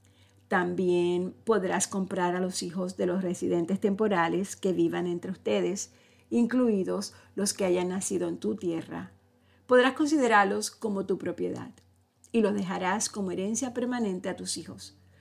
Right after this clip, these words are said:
Podrás tratarlos como esclavos, pero nunca deberás tratar a tus hermanos israelitas de esa manera. Supongamos que un extranjero o un residente temporal se enriquece mientras vive entre ustedes. Si uno de tus hermanos israelitas se empobrece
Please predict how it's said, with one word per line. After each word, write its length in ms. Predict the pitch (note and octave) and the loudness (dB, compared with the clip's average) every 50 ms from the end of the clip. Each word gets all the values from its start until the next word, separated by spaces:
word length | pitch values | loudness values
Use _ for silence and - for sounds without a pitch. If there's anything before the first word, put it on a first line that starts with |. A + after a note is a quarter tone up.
| - - _ _ _ - | -20 -20 _ _ _ 2
Podrás 320 | G#3 G3+ F#3+ F#3+ F#3 F#3 | 2 2 4 2 0 -2
tratarlos 680 | - G3+ F#3+ F#3 - G#3+ G#3 G#3 G3+ G#3 G3+ G#3 - | 0 -2 -2 2 6 6 8 8 6 4 0 -2 -4
como 180 | - - F3+ F3 | -6 -6 -6 -6
esclavos, 680 | F#3+ - - C4 C4 C4 A3+ G3+ A3+ B3+ - - - - | -6 -4 0 2 4 4 2 2 -2 -4 -6 -10 -10 -4
pero 240 | - G#3 G3+ G#3+ A3+ | -2 -2 0 2 2
nunca 720 | A3+ B3 C4+ D4+ D#4+ D#4+ D#4+ B3+ - G3 E3+ E3 D#3+ - | 4 4 4 6 6 6 4 4 6 6 4 4 4 2
deberás 380 | - G3 G3 F3+ - - F#3 F#3+ | 2 2 2 2 2 -2 -2 -6
tratar 460 | - G#3 G3+ F#3 - G3 F3+ F#3 F#3 | -2 -2 -2 -2 0 -2 -2 -2 -4
a 80 | F#3 F#3 | -6 -8
tus 160 | G#3 G3+ G#3+ | -4 -4 -4
hermanos 480 | A3 G3 G3 F#3 F3 F3 F3+ F#3+ - G#3 | -4 -2 -4 -2 -2 -4 -4 -4 -4 -6
israelitas 680 | F#3+ F3+ F#3+ F3 F3 E3+ E3 E3 - E3 F3 F3+ - | -6 -6 -2 -2 0 0 0 -2 -2 -6 -6 -6 -6
de 100 | - F3 | -6 -6
esa 180 | D#3 - F3 E3 | -6 -6 -6 -8
manera. 420 | F3 F3 G3 D#3+ D3 C3+ - - _ _ _ - _ _ _ _ _ _ _ - _ _ - _ | -8 -8 -8 -10 -10 -12 -14 -18 _ _ _ -20 _ _ _ _ _ _ _ -20 _ _ -18 _
Supongamos 720 | - - E4+ C4 A#3 - - D4 C#4 - A3+ A#3 F#3 F3 - | -2 0 2 2 4 4 6 8 8 8 8 4 0 -2 0
que 120 | - A3+ | 0 2
un 60 | G3+ | 2
extranjero 680 | G3 G#3+ - G#3 G#3 G#3 G#3+ A3 G#3 G3 G3 G#3+ B3 C#4 - - | 2 0 0 0 0 2 2 2 2 2 0 -2 -4 -4 -4 0
o 80 | A3+ | 2
un 140 | G#3 G3 F#3+ | 2 2 2
residente 540 | - F#3+ G3 - A3 F#3+ G3 F#3 F3 - F#3+ | 2 0 -2 -2 -2 -2 0 -2 -2 -2 -2
temporal 640 | - A3 A3+ A3 C4+ C4+ A#3 G3+ F#3 F#3 G3 G#3 - - - - | -2 -2 -2 0 0 0 2 2 2 2 0 -2 -4 -8 -20 -12
se 160 | - - B3 A#3 | -4 0 2 2
enriquece 640 | A3 B3 A#3 - - G3 F#3 G3 - - G#3+ G#3+ | 2 2 -2 0 0 0 0 0 0 0 0 0
mientras 500 | G#3+ G#3 G#3+ G3 F#3+ F#3+ - G3+ G#3 F#3+ | 2 2 0 0 0 -2 0 0 0 2
vive 300 | F3 F#3+ F3 E3+ F3+ F3 | 2 2 2 2 2 2
entre 200 | F3 E3 - F3+ | -2 -2 -2 -6
ustedes. 600 | F#3+ - - C4+ D4 E4 D#4+ G#3+ F#3 G3+ - - _ _ _ _ _ _ _ _ | -6 -2 0 0 2 2 2 0 -2 -4 -8 -12 _ _ _ _ _ _ _ _
Si 180 | - - C#4+ C#4 | -2 2 4 4
uno 180 | C#4 D4 D4 | 6 6 4
de 100 | D4+ D4 | 4 4
tus 200 | D4 D4 C#4+ C#4 | 4 2 2 4
hermanos 640 | D4 A#3 A#3+ A3+ G#3+ F#3+ F#3 E3+ E3+ F3 - - - - | 4 4 4 4 4 4 2 2 -2 -6 -8 -10 -6 -2
israelitas 720 | G#3+ G3+ G3 G3 G3 F#3+ F#3 F#3 F#3+ F3+ F3+ - - - - | -2 -2 -2 -2 -2 -2 0 0 -2 -2 -2 2 2 4 4
se 100 | - G#3+ | 4 2
empobrece 760 | G3+ - A#3+ A#3 A3+ A3+ A3 G#3+ G#3 G#3 - - - - | 2 4 2 4 6 8 8 8 6 4 0 -4 -6 -12